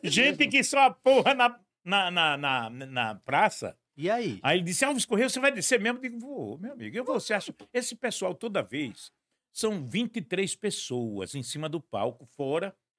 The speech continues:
Speaker 2: as pessoas que ficam guardando a
Speaker 3: Direta
Speaker 2: gente.
Speaker 3: e indiretamente, né?
Speaker 2: Sim. Não, porque eu tenho
Speaker 3: Direta e indireta.
Speaker 2: viajam comigo trinta, quase trinta, vinte e oito
Speaker 3: Então, direta e
Speaker 2: pessoas.
Speaker 3: indireta, que fica esperando também.
Speaker 2: Você entendeu?
Speaker 3: Que não tá no palco ali.
Speaker 2: Aí,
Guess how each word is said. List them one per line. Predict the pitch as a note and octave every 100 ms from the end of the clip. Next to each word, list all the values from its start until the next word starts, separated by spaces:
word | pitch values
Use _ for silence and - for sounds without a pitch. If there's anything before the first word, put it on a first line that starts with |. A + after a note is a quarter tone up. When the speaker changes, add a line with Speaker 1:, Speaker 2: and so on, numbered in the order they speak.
| _ -
Speaker 2:
as | C#3
pessoas | - D#3 - D3 D3
que | -
ficam | D3+ C#3 C#3+ E3 D#3
guardando | E3+ B2+ D3 G3
a |
Speaker 3:
Direta | F#3 F#3
Speaker 2:
gente. | G#3+
Speaker 3:
e |
indiretamente, | A3+ G#3+ G#3 G3+ C3 A2+ -
né? | D3
Speaker 2:
Sim. | - A#3+ F#3 G#2 - _ _
Não, | D4 E4+ C4+
porque | - -
eu | C#4
tenho | - A3 A#3+
Speaker 3:
Direta | A#3 B3
e |
indireta. | B3 B3 D#3
Speaker 2:
viajam | B3 B3+ G#3+ A#3
comigo | A3 F#3 G#3 F#3
trinta, | - A3+ B3 - A#3+ - _
quase | A#3 A#3 G#3
trinta, | A3+ A#3
vinte | C#3+ A#3 E4+
e |
oito | E4+
Speaker 3:
Então, | C4+
direta | G#3+ C#4+ C#4
e |
Speaker 2:
pessoas. | C#4 C#4
Speaker 3:
indireta, | D4+ G3+ G#3 F#3
que | G#3
fica | A#3 A#3
esperando | - A#3+ A3+ A#3+ B3 A#3+
também. | A3 G#3+ A3+ A#3 _
Speaker 2:
Você | A#3+
entendeu? | G3+ D3+ C#3+
Speaker 3:
Que | A3
não |
tá | C#4 C#4
no | D4+
palco | D#3 E3 F3
ali. | D#3 C3+
Speaker 2:
Aí, | G#3 A#3+ B3+ A#3+